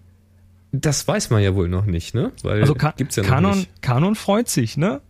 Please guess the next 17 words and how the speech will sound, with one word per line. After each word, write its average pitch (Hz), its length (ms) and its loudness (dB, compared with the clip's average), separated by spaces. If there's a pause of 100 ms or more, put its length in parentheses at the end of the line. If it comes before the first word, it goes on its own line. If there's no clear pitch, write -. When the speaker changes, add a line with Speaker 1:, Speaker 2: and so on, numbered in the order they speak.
Speaker 2:
Die 185 400 4
haben 185 160 2
jetzt 180 140 0
so 165 80 -6
richtig 185 340 0
Freude. 143 480 0 (840)
Speaker 1:
Das - 180 0
ist 123 120 -2
ja 135 60 4
das 120 200 2
Kuriose. 104 760 2
Ähm, 104 200 2
Yongnuo 117 600 4
war 131 160 2
auf - 140 -2
der 175 120 2
Fotokina 175 760 0